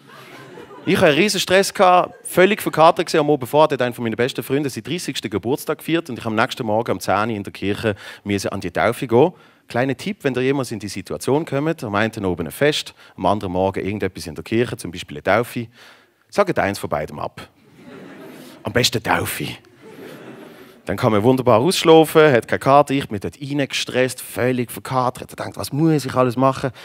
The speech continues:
Das Einzige, was ich machen musste, ist einen Schritt führen und sagen, „Jo.“ Das ist alles gesehen. Dafür habe ich dort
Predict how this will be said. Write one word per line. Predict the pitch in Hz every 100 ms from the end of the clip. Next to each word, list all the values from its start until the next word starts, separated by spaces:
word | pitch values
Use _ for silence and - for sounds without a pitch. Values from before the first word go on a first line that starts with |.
| -
Das | -
Einzige, | 165 220 214
was | 170
ich | 160
machen | 135
musste, | 139 180 135
ist | 190
einen |
Schritt | - 240 -
führen | 175 190 226 - -
und | 127
sagen, | 135 135 147 - _ _ _ _ _ _ _
„Jo.“ | - 92 - _ _ _ _ - - - - - - - - - -
Das | 139 -
ist |
alles | 120 131 -
gesehen. | - - -
Dafür | 120 240 277
habe | 220
ich | 180
dort | 214